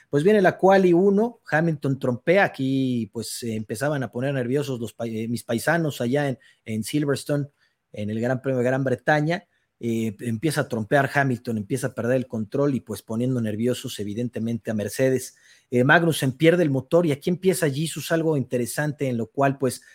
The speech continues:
Sergio Pérez es perjudicado. ¿O, o, o qué pasó con Sergio Pérez, mi querido Jesus?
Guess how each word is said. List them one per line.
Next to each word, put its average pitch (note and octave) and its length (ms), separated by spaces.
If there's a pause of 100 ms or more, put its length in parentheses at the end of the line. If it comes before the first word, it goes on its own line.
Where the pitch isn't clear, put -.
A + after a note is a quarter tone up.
(120)
Sergio - 420
Pérez D#3 560
es E3+ 180
perjudicado. D3+ 800 (560)
¿O, B2+ 300
o, B2 300
o A#2+ 200
qué D#3+ 140
pasó D#3 300
con C3 120
Sergio C3+ 280
Pérez, C3 240
mi A#2+ 80
querido B2 200
Jesus? - 440